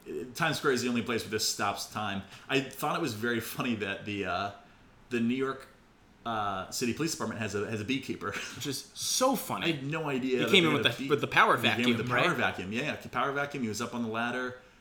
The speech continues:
Speaker 1: He's, I mean, that is just so
Speaker 2: He
Speaker 1: funny.
Speaker 2: waits all year for
Speaker 1: How
Speaker 2: this.
Speaker 1: terrible must it be to be the New York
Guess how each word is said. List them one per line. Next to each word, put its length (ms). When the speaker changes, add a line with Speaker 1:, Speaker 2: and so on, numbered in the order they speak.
Speaker 1:
He's, 240
I 60
mean, 140
that 180
is 80
just 280
so 120
Speaker 2:
He 80
Speaker 1:
funny. 220
Speaker 2:
waits 100
all 180
year 240
for 100
Speaker 1:
How 80
Speaker 2:
this. 480
Speaker 1:
terrible 480
must 220
it 80
be 80
to 80
be 100
the 100
New 160
York 220